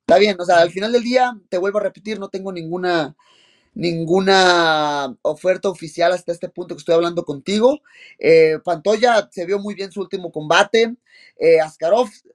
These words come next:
está muy ra-, es que está muy raro, porque Askarov dis-, dijo que estaba lesionado,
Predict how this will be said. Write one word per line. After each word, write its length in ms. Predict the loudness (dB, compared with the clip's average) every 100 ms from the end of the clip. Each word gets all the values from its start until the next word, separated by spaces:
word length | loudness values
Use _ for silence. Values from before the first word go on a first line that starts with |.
| -20 -20 _ _ _ _ -20
está 220 | -8 -6
muy 160 | -6 -4
ra-, 120 | -4
es 120 | -6
que 80 | -4
está 140 | -2
muy 140 | -2 -2
raro, 300 | -2 -2 -4
porque 240 | -10 -6 -8
Askarov 320 | -4 -4 -2
dis-, 220 | -6 -10
dijo 240 | -10 -10 -10
que 80 |
estaba 240 | -2 2 2
lesionado, 720 | 2 -4 -2 -2 -4 -6